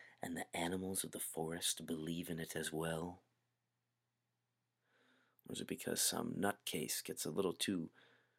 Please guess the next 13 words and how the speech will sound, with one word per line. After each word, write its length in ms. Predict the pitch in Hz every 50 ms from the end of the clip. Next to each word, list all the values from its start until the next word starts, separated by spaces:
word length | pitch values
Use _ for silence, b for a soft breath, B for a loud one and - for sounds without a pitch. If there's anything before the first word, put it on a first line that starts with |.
| _ _ _ _ _ _ _ _
spanked 680 | - - - - - - - 143 151 - - - - 156
up 220 | 160 151 - -
in 80 | 120 127
his 180 | 123 117 -
garage 720 | - 123 127 147 165 160 147 135 123 117 120 - - - - - b b b b b b b b b b b b _ - - - - _ _ _ _ _ _ _ _ - - - - - - - - _ _ _ _ _ _ _ _ _ _ _ _ _ _ _ _ _ _ _ _ _ _ _ _ _ _ _ _ _ _ _ _ _ _ _ _ _ _ -
and, 240 | - 104 95 87 - -
and 180 | - 127 120 -
tells 240 | - 160 175 143 -
people 320 | - 147 147 - - 107
prophecies? 800 | - - 175 170 151 - - 120 - - 127 127 117 - - - - - _ _ _ _ _ _ _ _ _ _ _ _ _ _ _ _ _ _ _ _ _ _ _ _ _ _ _ _ _ -
I 80 | - 165
don't 140 | 170 165
know. 160 | 147 113 -